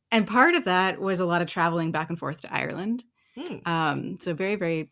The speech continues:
Speaker 1: you know, lucky, privileged. I get it. Uh, but, like,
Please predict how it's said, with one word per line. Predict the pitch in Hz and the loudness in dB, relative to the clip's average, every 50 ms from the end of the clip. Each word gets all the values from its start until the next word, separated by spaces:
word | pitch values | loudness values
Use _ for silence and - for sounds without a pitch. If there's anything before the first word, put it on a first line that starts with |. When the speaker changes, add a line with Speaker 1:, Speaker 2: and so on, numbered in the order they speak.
| _ - | _ -8
Speaker 1:
you | 170 | -6
know, | 143 147 | -6 -4
lucky, | 147 143 156 - - 170 170 | -4 -6 -6 -6 -6 -8 -6
privileged. | - - 131 135 156 151 165 - - - - _ _ _ | -6 -6 -6 -6 -6 -6 -8 -10 -12 -16 -18 _ _ _
I | - 175 | -10 -8
get | 147 147 139 - | -6 -6 -4 -4
it. | 226 233 - _ - - - - - - | -4 -4 -6 _ -16 -20 -20 -20 -8 0
Uh, | - 196 185 180 175 | 2 4 4 4 4
but, | 170 170 170 240 214 - - | 2 2 4 4 4 4 4
like, | 208 208 196 180 165 147 135 | 4 4 6 6 4 2 0